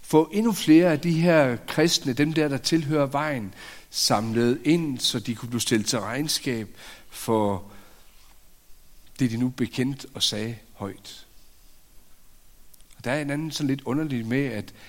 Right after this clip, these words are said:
at dem her, Paulus var ude efter, der bekendte sig til vejen, ja, der blev han selv stoppet på vejen af ham, som er vejen,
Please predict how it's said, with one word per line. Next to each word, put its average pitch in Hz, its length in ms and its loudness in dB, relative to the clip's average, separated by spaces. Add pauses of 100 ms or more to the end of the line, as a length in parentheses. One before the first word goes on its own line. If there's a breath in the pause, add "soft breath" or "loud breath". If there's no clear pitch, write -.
(120 loud breath)
at - 120 -14
dem 139 120 0
her, 147 120 0
Paulus 139 540 -4
var 120 60 -4
ude 135 280 2
efter, 123 200 -4
der 107 120 -6
bekendte 143 460 -4
sig 117 120 -8
til 104 180 -10
vejen, 117 460 -4 (1160 soft breath)
ja, 101 40 -6
der 135 140 2
blev 135 140 -4
han 110 100 -2
selv 143 180 -2
stoppet 135 420 0
på 160 140 -4
vejen 104 520 -6 (680 soft breath)
af - 80 -2
ham, 113 220 -6
som 104 200 -4
er 110 120 -2
vejen, 95 400 -6